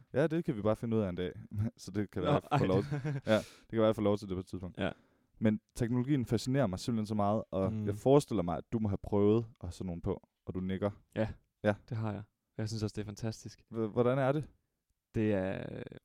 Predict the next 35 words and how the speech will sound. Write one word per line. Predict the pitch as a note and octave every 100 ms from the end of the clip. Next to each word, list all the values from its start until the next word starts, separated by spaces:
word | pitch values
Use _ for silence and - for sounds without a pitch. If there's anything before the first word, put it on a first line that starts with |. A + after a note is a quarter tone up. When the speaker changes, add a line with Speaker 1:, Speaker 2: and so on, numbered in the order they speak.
| _ _ _ _ _ _ _ _ _ _ _ _
Speaker 2:
Jeg | G#2+
ved | A2
ikke, | C3+
hvor | C#3
man, | A2+ G#2+
om | G#2+
sådan... | G2+ A#2 G2+
s-, | - - _ - _ _ _ _
the | A2+
sensation | - G#2+ - B2 C#3 C#3 B2+ F#2+ - -
af | G#2+
at | G2+
have | G#2
dem | F#2+
på | F2+ A2 G2+
er |
mega | G2+ G2+ G2+
vild. | G2 G2
Altså, | - G2+ G2
det, | G2+ G2 -
det |
er | G2+
sjovt, | - D3+ D3
og | G#2
det, | G#2 G2+ A2
det | A2
lukker | A#2+ D3 C3
for | A2
helt | A#2+ D3+
vildt | G2+
meget | G#2 A2
lyd | B2
omkring | G2+ A2+ G#2
dig. | G#2 - _
Speaker 1:
Ja. | -